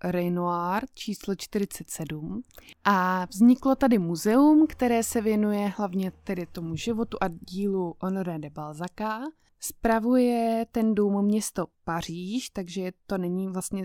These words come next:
žádná soukromá, soukromá instituce, ale přímo město vlastně ten dům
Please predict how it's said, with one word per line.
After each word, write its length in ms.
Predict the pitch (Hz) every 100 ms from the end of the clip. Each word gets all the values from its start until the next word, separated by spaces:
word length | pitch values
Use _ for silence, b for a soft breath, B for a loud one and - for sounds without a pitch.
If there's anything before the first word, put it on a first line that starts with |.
| 190
žádná 340 | 190 180 190
soukromá, 840 | 190 - 180 - 202 196 190 185 185 B B B B
soukromá 440 | - 208 - 214 -
instituce, 640 | - - 247 254 - 240
ale 180 | 214 202
přímo 320 | - 226 190
město 480 | 165 165 - 247 247 - - _ -
vlastně 380 | 214 - 220 208
ten 220 | 214 208
dům 260 | 196 196